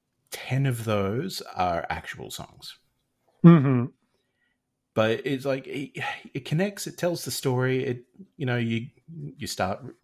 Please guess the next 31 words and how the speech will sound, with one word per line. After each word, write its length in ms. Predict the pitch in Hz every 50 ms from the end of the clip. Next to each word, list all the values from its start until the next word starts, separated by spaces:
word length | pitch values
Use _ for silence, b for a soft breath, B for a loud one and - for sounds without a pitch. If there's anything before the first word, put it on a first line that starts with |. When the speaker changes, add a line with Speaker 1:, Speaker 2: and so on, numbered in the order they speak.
| 147 120
Speaker 1:
uh, 140 | 110 107
following 800 | 104 - - - 104 101 101 101 104 101 98 101 98 101 104 - _ _ _ - -
who's 260 | - 120 107 104 101
playing 480 | - - - - 113 104 95 95 98 95
who 300 | 85 95 101 98 101 101
because 480 | 104 107 101 - 95 90 - - - - _ - - - - -
a 60 | -
lot 180 | 82 82 80
of 80 | 80 -
people 240 | 85 82 - 90 82
sound 280 | - - 87 85 85
alike 440 | 87 82 82 85 92 120 123 - - _ _ _ _ _ _ _ _ _ _ _ _ -
when 120 | 90 90
they're 140 | 92 92 90
trying 340 | - 156 151 135 120 127 139
Speaker 2:
Yeah. 80 | - 92
Speaker 1:
to 80 | 87 - - - _ _ _ _ - 117 104
do 220 | - 104 90 90 87
raps. 540 | - 87 95 135 - - - - - - - _ _ _ _ _ _ _ - _ _ _ _ _ _
Speaker 2:
Right. 380 | - 143 139 131 120 123 135 139 - _ _ _ _ _ _ _ _ _ _ _ _ _ _ _ _ _ _ _ -
Speaker 1:
And 240 | 131 120 120 127
it 180 | 131 131 127 -
feels 560 | - - - - 131 120 143 139 151 147 -
like 380 | 143 127 123 123 120 - - - - _ _ _ _ _ _
every, 920 | 104 104 107 117 117 110 113 110 107 107 107 104 104 101 101 98 104 107 b b b b b -
every 280 | 131 113 127 127 107
song 420 | - - - 113 101 104 104 104 104
or 180 | 104 98 98
every 460 | 101 101 - 107 98 95 98 95 95
break 460 | 95 92 - 101 95 92 92 90 - -
is 220 | - 104 95 -